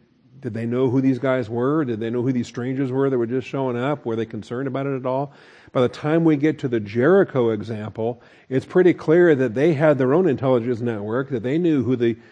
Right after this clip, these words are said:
who the Jews were. They'd heard about Egypt. They'd heard about some of the other, uh, battles that they'd fought. Um, and yet they seem to roam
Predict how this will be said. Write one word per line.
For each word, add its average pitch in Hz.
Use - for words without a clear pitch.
who 131
the 113
Jews 113
were. 113
They'd 139
heard 160
about 143
Egypt. 120
They'd 127
heard 156
about 139
some 139
of 127
the 127
other, 123
uh, 120
battles 117
that 113
they'd 113
fought. 107
Um, 110
and 123
yet 143
they 139
seem 180
to 143
roam 160